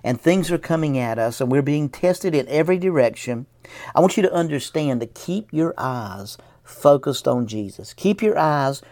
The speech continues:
toward Him and not focus on your circumstances. Don't focus on your situation. You remember in the Old Covenant and, and the, the serpent come through and he bit the Israelites, and God said, "I want you to build a, a pole and I want you to put a serpent on top of that pole.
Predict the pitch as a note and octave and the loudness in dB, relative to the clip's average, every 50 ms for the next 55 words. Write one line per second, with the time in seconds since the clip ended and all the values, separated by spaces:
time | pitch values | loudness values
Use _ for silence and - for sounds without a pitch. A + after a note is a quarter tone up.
0 | _ _ - - - G3 G#3+ G#3 E3 D3+ D3 C3+ B2 A#2 A#2+ - - - - - | _ _ -6 2 4 6 6 6 4 4 4 4 2 2 0 -4 -10 -8 -2 0
1 | C#3 C3+ C3+ C3 B2 B2+ - - E3 D#3+ D#3+ - D3+ - D3+ C#3+ C3 B2+ A#2+ A2+ | 2 4 2 2 0 -2 0 2 2 2 2 0 -4 -2 0 0 0 0 -2 -4
2 | - - D3 D3 D3 - D#3+ C#3+ - - D3 D3 C#3+ - D3 C#3+ C3 C3+ C3+ B2+ | -2 0 0 0 0 -2 -8 -8 -4 -4 -4 -4 -4 -4 -6 -6 -2 -2 -2 -2
3 | B2 - D3 D3 C#3 D3+ C#3 - C#3+ C3 B2+ A#2+ A2+ - B2+ A#2+ - - B2 A#2 | 0 4 4 4 4 2 -4 -2 -2 -2 -2 -4 -6 -6 -6 -6 -6 -6 -4 0
4 | C3+ D3 D3+ - - D#3 D#3+ D3+ - - - - - - G3+ A3+ C4 D4+ B3 G#3 | 0 0 0 -2 -6 -10 -10 -10 -14 -20 -20 -18 -10 -2 0 2 2 4 4 2
5 | G#3 F3 E3 D3+ D3 - - D3+ D#3 D3 B2 - D3+ D3+ C#3+ C#3+ C#3+ C#3+ C#3+ - | 2 2 2 2 2 4 4 4 4 4 2 2 4 4 4 4 2 -2 -2 -2
6 | - B2 A#2+ A#2+ - - - - - C3+ C#3 C3 B2+ B2+ B2 - - _ _ _ | -6 -6 -6 -6 -8 -12 -12 -4 -2 0 0 2 2 0 -2 -2 -8 _ _ _
7 | - C#3+ C#3 - - E3+ E3+ E3 - E3+ - - D#3 D3+ C#3+ - D#3+ D3 C#3+ C#3+ | -2 -2 -2 2 4 4 4 6 4 0 0 2 -2 -2 0 0 0 0 0 0
8 | C3+ C3 B2 A#2 C#3 D#3 - C3 C3+ C#3 D3 C#3+ C#3 D3+ C#3 B2 C3 C3+ C#3+ D3 | 0 -2 -2 0 0 0 0 0 0 2 2 0 0 -2 -2 0 0 2 0 0
9 | - - - B2+ A#2+ - - - - - - - - A#2 - E3 F3+ E3+ - - | -2 -4 -6 -8 -8 -8 -14 -20 -20 -20 -20 -10 -2 2 4 6 6 4 6 6
10 | F3 E3 E3 E3 E3+ D#3 E3+ D#3 D3+ A#2 A2+ E3 G3+ A3 A3+ G#3 G#3 F#3 - _ | 6 6 6 4 2 -2 0 0 0 2 4 4 4 4 2 2 0 -2 -4 _
11 | - D3 C#3 - - - D3+ C#3 B2+ A#2+ B2 C3+ C#3 C#3 C#3 - D3+ C#3+ B2+ - | -4 -4 -4 -4 -2 2 2 4 4 4 2 0 0 0 -2 -2 -6 -6 -2 -2
12 | E3+ D3+ C3 - - - - F3+ F#3 F3 - D3+ C3+ C3+ C3+ B2 C3+ C3+ C3 B2+ | -2 -2 -2 -6 -8 -4 0 0 2 2 2 2 2 2 0 -2 -4 -6 -2 0
13 | C#3 C3+ - - C3+ C3 B2 A#2 A#2 | -2 -2 -2 -2 -2 -2 0 -2 -4